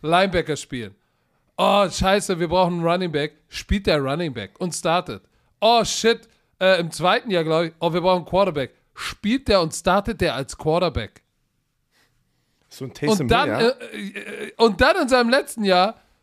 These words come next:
Speaker 1: äh, zwanzig zwanzig ausgesetzt wegen Covid. Und dann, äh, im letzten Jahr gesagt, okay, ich geh wieder zurück zu Linebacker und, und, und führt die komplett in Tackles an.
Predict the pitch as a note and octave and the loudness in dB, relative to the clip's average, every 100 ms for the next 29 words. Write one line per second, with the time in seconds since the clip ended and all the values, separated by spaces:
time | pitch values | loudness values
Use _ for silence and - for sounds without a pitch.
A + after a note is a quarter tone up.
0 | _ _ F#3+ G3 F#3 - G#3+ B3+ D#4+ - | _ _ 4 6 4 0 0 2 -2 0
1 | A#3+ F#3+ G#3 A#3+ B3+ G3 D3 F#3 E3 F#3 | 0 2 0 0 -2 -4 -2 -4 -4 -8
2 | E3 - G#3 E3 E3+ - _ _ _ _ | -6 -2 -2 -2 -6 -8 _ _ _ _
3 | _ - G#3 D#3+ B3 G#3 A3+ D4 _ _ | _ -4 -2 2 2 2 -2 -8 _ _
4 | _ _ _ G3 G3+ F#3+ F#3+ A3+ A#3 G#3+ | _ _ _ -2 0 0 2 0 2 -2
5 | F#3+ G3 - E4+ - C4+ D4 - B3+ A#3 | 0 -2 -2 -6 -2 -2 -2 -4 -4 -2
6 | A3+ G3 G#3+ - F3+ F3 G3 G3 D3 - | -2 -4 -10 -6 -2 2 2 0 -4 -4
7 | C#3+ F3+ - _ _ _ - F#3+ F#3+ - | -4 -6 -10 _ _ _ -2 -2 -2 -4
8 | F#3 F3+ - F3+ D#3+ - A#3+ C4+ A3 G#3+ | -4 -4 -4 -6 -6 -4 -4 -4 -6 -12
9 | - G3 E3+ F#3 A3 F3 E3+ - F#3+ G3 | -4 -4 -2 -4 -4 -6 -12 -6 -6 -4
10 | F3 F#3+ E3 F#3+ F#3+ | -8 -6 -6 -4 -6